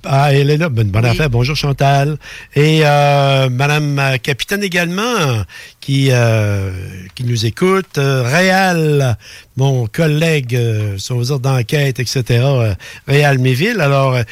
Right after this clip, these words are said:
Speaker 1: et tous les autres, euh, qui, également, qui nous suivent de semaine en semaine. Alors, je dis bonjour à tout ce mo-, ce beau monde-là. Puis c'est,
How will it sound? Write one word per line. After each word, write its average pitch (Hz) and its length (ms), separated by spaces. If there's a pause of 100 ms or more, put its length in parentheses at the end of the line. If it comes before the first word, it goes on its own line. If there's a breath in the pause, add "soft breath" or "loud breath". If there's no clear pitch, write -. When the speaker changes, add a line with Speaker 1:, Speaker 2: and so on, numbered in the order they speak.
(200 loud breath)
Speaker 1:
et 214 140
tous 226 260
les 151 240
autres, 160 320
euh, 117 380
qui, 127 140
également, 120 420
qui 135 160
nous 117 120
suivent 156 320
de 117 120
semaine 139 320
en 107 100
semaine. 190 400 (480 loud breath)
Alors, 117 200
je 101 60
dis 110 80
bonjour 131 340
à 113 60
tout - 120
ce - 100
mo-, 123 200
ce 101 80
beau 131 160
monde-là. 127 400
Puis - 120
c'est, 139 320